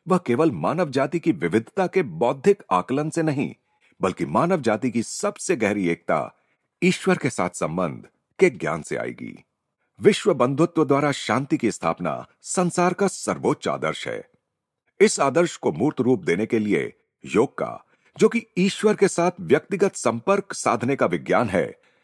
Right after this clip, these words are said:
समय के साथ सारे विश्व के समस्त लोगों तक प्रसार हो। भारत की संस्कृति अन्य किसी भी देश की संस्कृति से कहीं अधिक प्राचीन है। फिर भी बहुत कम इतिहासकारों ने इस बात की ओर ध्यान दिया है कि उसका अभी तक सुरक्षित रहना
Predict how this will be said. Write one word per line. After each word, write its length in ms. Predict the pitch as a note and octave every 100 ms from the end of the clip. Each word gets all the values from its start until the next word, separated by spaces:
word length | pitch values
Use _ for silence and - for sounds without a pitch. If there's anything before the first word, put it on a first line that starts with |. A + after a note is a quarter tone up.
| _ -
समय 400 | - F#3 F#3 F#3
के 140 | C3
साथ 280 | - A2 B2+
सारे 460 | - - G#3+ G#3 G3
विश्व 280 | A2 - -
के 140 | G3
समस्त 520 | - - G#3+ B2+ -
लोगों 280 | F#2 F2+ E2
तक 180 | D#2 D2
प्रसार 420 | - C2+ - C#2
हो। 300 | B1+ G1+ - _ _ _ _ _ _ -
भारत 420 | - D#3 F#3 G3
की 100 | F#3
संस्कृति 640 | - F#2+ - G#2 G2+ A#2+ -
अन्य 220 | G#3 G3+ G3+
किसी 400 | - - - G#3
भी 120 | G3
देश 280 | A2+ C#3+ -
की 100 | D#3+
संस्कृति 580 | - F#2 - G2 F#2+
से 140 | C3 F3
कहीं 500 | - - F#3 G3 E3+
अधिक 300 | F#2+ C#3 -
प्राचीन 400 | E2+ D#2 D#2+ C#2+
है। 240 | - - _ _ _ _ _ _ _ -
फिर 120 | A3
भी 140 | A#3+
बहुत 440 | D#3 E3+ D3 - -
कम 180 | F#3+
इतिहासकारों 640 | E3+ A#2 A#2+ D3 - C3 D#3
ने 120 | E3+
इस 120 | G#2+ -
बात 220 | A2+ -
की 100 | A2+
ओर 140 | G2
ध्यान 260 | - F#2 F#2
दिया 200 | D2+ F#2
है 280 | E2 - - _ _ _ _ _ _
कि 80 | A#3+
उसका 260 | A3 - -
अभी 360 | - C3+ E3
तक 200 | G#3+ G3+
सुरक्षित 520 | - G#2 G2 - F3+
रहना 400 | B2 C3 C#3 F#2